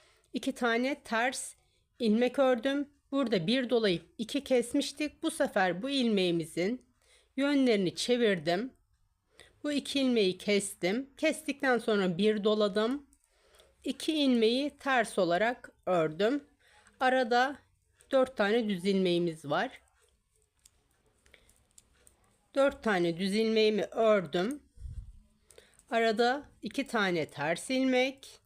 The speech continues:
Yine bakın bir önce sırasında, bir önceki sırada bir dolayıp iki kesmiştim. Şimdi bu ilmeklerimin yönlerini çeviriyorum.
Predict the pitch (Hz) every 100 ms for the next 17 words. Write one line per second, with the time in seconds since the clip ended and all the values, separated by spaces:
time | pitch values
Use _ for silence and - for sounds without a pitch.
0 | _ _ _ _ _ _ _ _ - 277
1 | 254 208 202 196 240 277 - _ _ _
2 | _ - 254 247 220 185 - - - -
3 | - 320 185 165 - 202 185 185 - 180
4 | 170 226 269 _ _ _ 247 247 208 156
5 | - - 165 165 220 302 254 269 208 196
6 | 160 151 214 - - 262 233 262 247 -
7 | 254 285 _ _ _ - - 311 294 262
8 | 247 247 247 233 233 220 190 175 196 240
9 | 247 202 156 - - 247 254 262 262 247
10 | 247 247 269